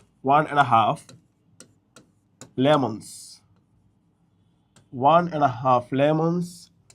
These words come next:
was enough। One and a half lemons was enough।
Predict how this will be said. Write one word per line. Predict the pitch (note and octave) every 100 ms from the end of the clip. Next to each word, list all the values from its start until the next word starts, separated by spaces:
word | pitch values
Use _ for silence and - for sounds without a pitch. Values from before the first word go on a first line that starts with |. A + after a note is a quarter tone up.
| _
was | A2+ B2 C#3 C#3+ - -
enough। | D3+ C3 - - _ - - _ _ _ _ _ -
One | B2 D3 D#3+ D3+
and | C#3
a | B2+
half | B2+ B2+
lemons | C#3 C#3 D3 E3+ F3 - - _ - B2
was | B2 B2 A2 - E3+
enough। | D#3+ G#2+